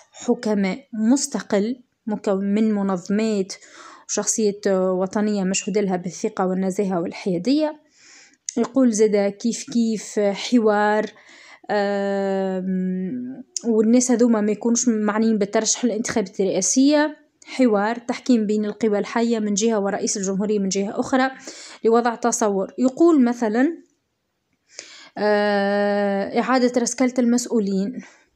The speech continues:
ويكفي من تأزيم الأوضاع الممتدة هذه في الفترة الممتدة بين ألفين وحداش وألفين واثنين وعشرين، و، آه، اللي كان أصل المشكل ما ينجمش يكونوا طرف في الحل.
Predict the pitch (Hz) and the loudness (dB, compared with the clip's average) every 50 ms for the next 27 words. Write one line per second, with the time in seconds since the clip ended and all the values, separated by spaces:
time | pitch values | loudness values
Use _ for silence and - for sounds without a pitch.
0 | _ _ _ _ _ _ 208 196 202 220 214 214 214 208 214 - - 220 208 202 | _ _ _ _ _ _ -6 -2 0 2 2 2 2 0 0 0 0 0 0 0
1 | 202 196 202 196 196 196 196 196 196 208 254 254 - - 262 240 226 226 226 - | 0 0 0 0 0 0 -2 -2 0 -2 -2 -4 -2 0 2 2 2 0 -2 -4
2 | 240 - - 220 185 240 247 240 240 - - 226 220 202 220 226 226 226 233 233 | -4 -2 -2 -2 2 4 4 4 4 2 0 0 0 0 0 0 0 0 0 0
3 | 226 220 220 214 226 233 226 - - 233 214 190 175 196 196 208 208 190 202 208 | 0 0 -2 -2 0 0 -2 0 0 -2 -2 -2 -2 -2 -2 -2 -2 -2 0 0
4 | 208 202 202 - 220 208 - 240 240 - 214 214 214 208 214 214 214 _ 220 208 | 0 -2 -2 -6 -6 -4 -4 -4 -2 -2 -2 -2 -2 -2 -6 -6 -4 _ -2 -2
5 | 185 170 185 190 190 190 - - - - - - - - _ 196 208 208 208 202 | -2 -2 -2 -2 -2 -4 -10 -20 -20 -20 -20 -20 -20 -8 _ 0 0 0 0 -2
6 | 202 - 233 214 214 214 196 - - 190 202 190 196 - 208 190 190 - 220 214 | -2 -2 -2 0 0 -2 -4 -6 -2 -2 0 0 0 0 -2 -2 -2 -2 -4 -2
7 | 208 214 208 - 220 208 208 202 196 208 208 - - - 208 190 190 185 - _ | -2 -4 -4 -4 -4 -4 -2 -2 -2 -4 -4 -4 -4 -4 -2 -2 -2 -2 -4 _
8 | - - - - - - - - - _ - - 202 214 220 220 220 220 226 - | -18 -20 -20 -20 -20 -20 -20 -20 -20 _ -6 0 2 2 4 4 4 2 2 0
9 | - - 214 202 202 202 202 202 196 214 208 220 208 214 294 302 285 262 254 254 | 0 0 0 0 2 2 2 0 0 0 0 -2 0 2 2 4 4 2 2 0
10 | 269 - - 233 220 214 202 208 247 277 - - - 311 302 294 277 240 233 247 | -2 0 -2 -2 -2 0 0 2 2 2 0 0 0 2 4 4 4 6 6 4
11 | 240 226 208 202 233 254 269 - - 226 214 - 254 247 240 233 240 - 202 196 | 4 4 2 2 2 2 2 2 0 -4 -2 0 2 2 2 2 0 0 -2 -2
12 | 196 - - 240 208 196 - - 190 180 | -2 -4 -4 -4 -4 -4 -4 -4 -4 -4